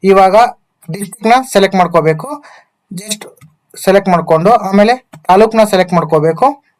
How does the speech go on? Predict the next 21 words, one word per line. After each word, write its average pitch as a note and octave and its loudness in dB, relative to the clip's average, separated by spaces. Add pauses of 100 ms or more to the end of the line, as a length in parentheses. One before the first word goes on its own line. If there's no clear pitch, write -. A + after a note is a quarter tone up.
(1600)
ನೆಕ್ಸ್ಟ್ G3 -2 (160)
ಹೋಬಳಿನ A3+ 2 (140)
ನೀವು G#3 0
ಸೆಲೆಕ್ಟ್ F#3+ 0
ಮಾಡ್ಕೋಬೇಕು. D#3+ 0 (1040)
ಇಲ್ಲಿ G3+ 0 (200)
ಗ್ರಾಮ G3+ 0 (100)
ಅಂತ G3+ 0
ಇದೆ F3+ 0
ಅಲ್ವಾ, F3+ 4
ಇದರಲ್ಲಿ F#3+ 0
ನೀವು F#3+ 0 (760)
ಗ್ರಾಮ F#3 2 (140)
ಸೆಲೆಕ್ಟ್ F3+ -2
ಮಾಡ್ಕೋಬೇಕು, D#3+ 0
ವಿಲೇಜ್ನ. E3 -2 (580)
ನೆಕ್ಸ್ಟ್ G#3 -2
ಇಲ್ಲಿ G#3 4
ನಿಮ್ಮ G3 0 (380)
ಸರ್ವೆ G#3 2
ನಂಬರ್ನ F#3+ 0